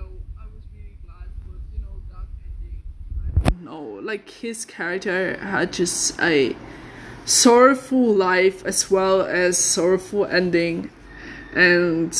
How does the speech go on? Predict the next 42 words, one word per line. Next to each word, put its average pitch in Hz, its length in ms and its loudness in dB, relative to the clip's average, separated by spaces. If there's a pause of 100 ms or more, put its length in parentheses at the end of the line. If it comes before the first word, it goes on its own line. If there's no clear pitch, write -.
(200)
yeah, 208 380 4
with 220 260 6
life, 185 400 4
I 180 280 2
hadn't 160 600 -4
cried 156 320 -2
my, 151 440 -2
uh, 165 40 0
my 170 180 0
tears 170 680 2
and 143 200 -2
my 123 280 0
eyes 120 360 0
out 135 480 -2
in 151 180 -4
that 120 280 0
scene. 180 500 2 (2250)
Really, 208 720 6
it 226 180 6
was 220 220 10
like 202 440 2
I, 196 500 4
I 190 80 2
was, 196 600 4
I 208 80 2
was 254 200 4
watching 196 400 2
this 202 260 2
and 175 380 2
there 185 140 6
was 190 320 6
a 214 60 -4
couple 247 340 2
words 202 340 6
that 180 160 -2
I 185 80 2
couldn't 202 280 -2
understand, 190 520 -2
but 196 160 2
I - 120 2
was 190 180 8
like, 185 320 2